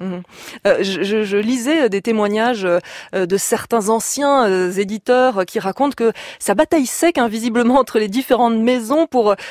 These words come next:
pour essayer de se, se piquer les, les, les, les auteurs les plus prometteurs. Il y a une ancienne directrice de J'ai lu qui compare ce milieu à un cercle de joueurs de poker.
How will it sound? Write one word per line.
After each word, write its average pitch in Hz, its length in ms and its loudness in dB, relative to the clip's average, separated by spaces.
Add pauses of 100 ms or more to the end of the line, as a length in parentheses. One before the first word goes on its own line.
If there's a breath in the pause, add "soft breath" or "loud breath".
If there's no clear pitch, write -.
(100)
pour 220 140 2
essayer 214 280 -4
de - 60 -12
se, 196 160 -10
se - 100 -8
piquer 262 520 -4
les, 226 140 4
les, 180 220 2
les, 175 180 2
les 185 280 -2
auteurs 262 320 4
les 220 100 0
plus 208 160 -6
prometteurs. 226 600 2
Il 247 40 -2
y 214 80 2
a 196 60 2
une 196 120 0
ancienne 220 280 -2
directrice 202 400 -2
de 196 100 -4
J'ai 196 140 -2
lu 214 120 -2
qui 220 120 -10
compare 208 320 -4
ce - 100 -6
milieu 185 360 -2
à 185 40 0
un 175 60 -2
cercle - 400 -6
de 170 100 -6
joueurs 202 280 -2
de 160 100 -6
poker. 269 560 0